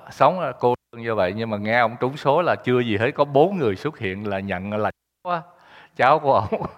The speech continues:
<laughs> Rồi con cái lâu nay nghe nói là không có bao giờ thăm, bây giờ cũng xuất hiện rần rần. Mà tôi nghĩ là cái người mà trúng số một tỷ chắc có nhiều bà con xuất hiện nhiều hơn nữa. Điều tôi muốn nói là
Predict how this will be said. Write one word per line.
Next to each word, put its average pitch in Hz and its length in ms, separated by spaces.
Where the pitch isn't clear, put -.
<laughs> - 80
Rồi 104 380
con 139 260
cái 156 240
lâu 151 200
nay 139 280
nghe 143 180
nói 165 220
là 131 140
không 143 200
có 156 140
bao 151 80
giờ 120 280
thăm, 135 240
bây 131 140
giờ 113 160
cũng 120 200
xuất 175 220
hiện 110 240
rần 104 180
rần. 101 280
Mà 95 60
tôi 120 200
nghĩ 110 180
là 151 100
cái 135 140
người 123 160
mà 107 100
trúng 143 240
số 165 160
một 131 240
tỷ 131 320
chắc 156 180
có 170 100
nhiều 120 260
bà 104 160
con 127 300
xuất 156 220
hiện 117 240
nhiều 107 220
hơn 127 200
nữa. 107 260
Điều 143 140
tôi 156 140
muốn 175 180
nói 170 200
là 95 240